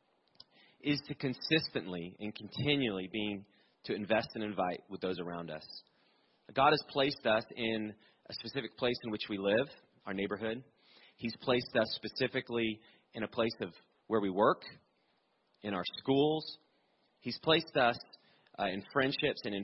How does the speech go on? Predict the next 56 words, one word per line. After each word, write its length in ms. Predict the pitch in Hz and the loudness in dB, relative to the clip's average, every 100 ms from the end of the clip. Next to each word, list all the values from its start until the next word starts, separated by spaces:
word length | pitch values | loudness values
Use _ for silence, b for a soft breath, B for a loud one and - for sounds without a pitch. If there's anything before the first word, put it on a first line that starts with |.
| - | -2
families 460 | 135 135 120 98 98 | 0 2 2 0 -2
where 80 | 104 | 0
we 100 | 120 | 2
have 100 | 127 | 2
an 60 | |
opportunity 380 | 120 - 123 104 | 0 -2 -4 -4
to 60 | 80 | -4
invest 500 | 92 107 110 127 - _ - _ _ _ _ _ _ | -2 4 4 4 -2 _ -20 _ _ _ _ _ _
and 100 | 107 | -12
to 60 | 110 | -4
make 140 | 117 113 - | -4 -2 0
time 220 | 127 139 | 2 0
for 80 | - | 0
those 160 | 104 98 | -4 -2
people 240 | 113 104 98 | -4 -4 -2
who 80 | 101 | 0
don't 180 | 107 | -2
yet 160 | 98 - | -2 -4
know 140 | 101 92 | -4 -4
Jesus, 380 | 95 98 80 - - | -6 -6 -8 -12 -12
and 160 | 113 139 | -4 2
then 280 | 220 160 147 b b | 4 2 -2 b b
to 100 | 156 | 2
invite 460 | 147 120 139 175 139 | 2 8 10 10 8
them 180 | 131 135 | 2 2
into 260 | 135 139 | 0 4
our 120 | 131 | 4
life, 340 | 127 139 104 - - _ _ b b b - | 8 6 4 -4 -20 _ _ b b b -4
to 80 | 135 | 2
invite 320 | 127 143 139 | 8 6 6
them 220 | 131 123 - | 0 0 0
to, 260 | 131 123 113 - - | 2 2 0 -6 -4
to 100 | 131 | 2
know 240 | 131 147 110 | 6 8 6
us 140 | 98 - | 4 -4
and 120 | 101 | -4
for 100 | 107 | -2
us 100 | 113 - | -2 -2
to 60 | |
know 160 | 107 104 | -2 2
them, 220 | 127 131 | 2 4
and 100 | 135 | 4
then 100 | 170 | 4
to 120 | 165 | 2
invite 340 | 147 131 151 - | 2 6 4 4
them, 260 | 135 127 127 b b b - | 0 0 -6 b b b -2
uh, 60 | 113 | 0
to 300 | - - - | -2 -4 2
church. 260 | 139 - - - - _ _ _ _ _ _ | 2 0 -8 -12 -16 _ _ _ _ _ _
And 80 | - | -6
so 40 | 147 | -2
we've 80 | |
been 80 | 147 | 2
looking 260 | 165 196 160 | 2 4 2
at 120 | 123 | 4
this 140 | 127 | 0